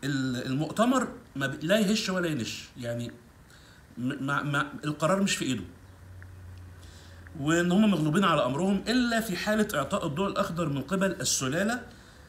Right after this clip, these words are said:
آه، مع تحميلهم، آه، خطوط، آه، حمراء لا يتم تجاوزها. هذا، ده من، ده من أحد المقربين هناك قال لي الكلام ده، إن-، يعني امبارح متأخر. لكن في الأخير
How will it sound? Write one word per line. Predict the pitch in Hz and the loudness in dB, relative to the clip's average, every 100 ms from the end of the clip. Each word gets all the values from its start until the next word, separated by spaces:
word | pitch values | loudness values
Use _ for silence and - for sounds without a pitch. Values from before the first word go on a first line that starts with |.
| - - | -18 -6
آه، | 127 131 | -2 0
مع | 135 196 202 | 2 4 2
تحميلهم، | - 143 185 226 208 240 226 - - - | 0 -2 0 2 2 0 -2 -8 -16 -8
آه، | 131 123 120 117 | -6 -4 -6 -6
خطوط، | - 139 170 208 214 - 139 | -6 -4 0 0 -2 -10 -8
آه، | 123 117 113 110 | -6 -6 -6 -6
حمراء | - 135 147 202 170 | -4 -2 4 4 4
لا | 190 | 0
يتم | 185 196 | 2 0
تجاوزها. | 165 139 117 117 107 101 - - - - - - - - - | 2 0 2 0 -2 -8 -18 -20 -20 -20 -20 -20 -20 -20 2
هذا، | 180 208 220 | 4 6 4
ده | 208 147 196 | 2 0 0
من، | 208 190 139 | 0 0 0
ده | 175 | 0
من | 190 | 0
أحد | 190 208 | 0 0
المقربين | 180 165 165 156 175 | 0 0 -2 0 0
هناك | 170 170 | 0 -2
قال | - | -2
لي | 170 | -4
الكلام | 139 131 131 117 | -4 -4 -4 -4
ده، | 104 - | -6 -10
إن-، | 101 113 110 | -8 -6 -4
يعني | 107 110 - | -6 -6 -4
امبارح | 131 151 127 | -2 -2 -4
متأخر. | 123 - - - - - - - - - - - | -6 -8 -10 -16 -20 -20 -20 -20 -20 -20 -14 2
لكن | 196 233 | 2 4
في | 208 | 2
الأخير | 190 160 - 240 262 | 2 0 0 0 0